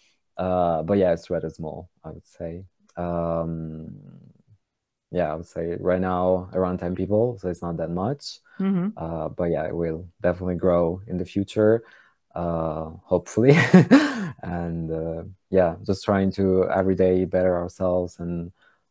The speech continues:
Speaker 1: uh, come up with new strategies and how to deal with things better.
Speaker 2: Mm-hmm. Are the,
Speaker 1: Yeah.
Speaker 2: the majority of people, those ten people, twelve people working with you,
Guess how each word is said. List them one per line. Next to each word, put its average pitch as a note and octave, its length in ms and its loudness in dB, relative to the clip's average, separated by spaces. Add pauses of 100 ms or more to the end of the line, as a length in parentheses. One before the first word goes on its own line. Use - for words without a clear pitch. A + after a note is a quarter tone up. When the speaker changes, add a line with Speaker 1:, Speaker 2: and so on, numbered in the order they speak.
(120)
Speaker 1:
uh, E2+ 340 -2
come F2+ 180 -6
up F2+ 100 -2
with F2+ 140 -4
new F#2 120 -4
strategies A2+ 800 4
and F#2 140 -6
how F#2 200 -4
to F2+ 140 -12
deal F2+ 140 -4
with - 160 -8
things E2+ 240 -14
better. F#2 340 -8 (560)
Speaker 2:
Mm-hmm. E3+ 280 -4 (180)
Are G#3+ 100 4
the, A#3 80 4
Speaker 1:
Yeah. A3+ 160 -2
Speaker 2:
the G3 120 2
majority G3 400 4
of F#3+ 100 0
people, F3 320 0
those E3+ 280 -4
ten D#3+ 260 -4
people, C3+ 480 -2 (160)
twelve B2+ 240 0
people C#3+ 340 -2
working F#3 380 2
with D#3+ 160 -4
you, D#3+ 280 0